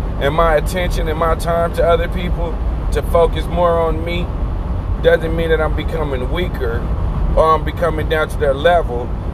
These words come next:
That means I'm going so much further than them that I don't even care what they say no more.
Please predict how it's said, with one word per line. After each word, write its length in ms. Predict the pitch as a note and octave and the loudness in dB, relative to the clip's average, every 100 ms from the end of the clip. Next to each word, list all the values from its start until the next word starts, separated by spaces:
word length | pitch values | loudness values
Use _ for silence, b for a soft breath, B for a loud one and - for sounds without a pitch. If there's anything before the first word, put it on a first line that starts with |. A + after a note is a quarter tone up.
| - | 0
That 160 | D#3+ D#3 | 2 2
means 200 | D#3+ D#3+ | -2 -2
I'm 200 | D#3 E3+ | -2 0
going 260 | E3 D#3 | 0 0
so 220 | D#3 F3 | 2 0
much 220 | F3 D#3 - - | 2 -2 -2 2
further 360 | F#3+ F#3+ F3 D3 | 6 6 4 -4
than 260 | C#3 C3 | -4 -4
them 300 | C3 B2 B2 - - - - - - - - - - - - | -6 -4 -4 -6 -8 -8 -8 -6 -6 -6 -6 -4 -2 -2 2
that 140 | C3 D3+ | 4 4
I 120 | E3+ | 4
don't 180 | E3 D#3+ | 2 -2
even 260 | D3+ D3+ - | -4 -6 -2
care 240 | F3+ D#3+ | 2 4
what 180 | D#3+ - | 2 0
they 160 | D#3+ | -2
say 280 | D#3+ F3+ D#3+ | 0 0 0
no 160 | C#3 B2 | 0 -2
more. 280 | A2+ F#2 | -2 -2